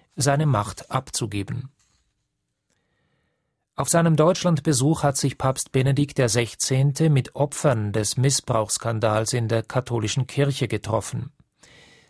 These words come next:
Der Papst beteuerte, die römisch-katholische Kirche arbeite alle Delikte auf und wolle wirksame Maßnahmen zum Schutz von Kindern.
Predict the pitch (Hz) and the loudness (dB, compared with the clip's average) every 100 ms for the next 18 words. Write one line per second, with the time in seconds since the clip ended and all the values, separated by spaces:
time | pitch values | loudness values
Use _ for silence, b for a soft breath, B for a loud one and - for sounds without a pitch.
0 | b 113 - 120 147 - - 147 120 131 | b -4 -2 -2 -2 -4 -4 -2 0 2
1 | 131 139 143 135 B B B B 139 147 | 2 2 0 0 B B B B -2 0
2 | 143 165 175 - 151 143 139 139 135 147 | 4 4 4 2 0 2 2 0 0 0
3 | 143 156 135 135 139 135 135 139 139 135 | 2 0 0 0 2 2 2 0 0 0
4 | 147 165 151 143 - 131 135 123 160 170 | 0 0 2 2 0 0 2 2 2 -2
5 | - - 151 135 131 147 143 147 175 - | -8 0 2 2 2 2 4 2 0 0
6 | 160 151 147 135 131 - 131 113 101 101 | 2 4 4 4 4 2 2 2 0 -2
7 | - 110 98 120 - - 110 101 - 120 | -2 -2 -2 -4 -4 -4 -4 -4 -2 -2
8 | 104 110 123 | -2 -4 -8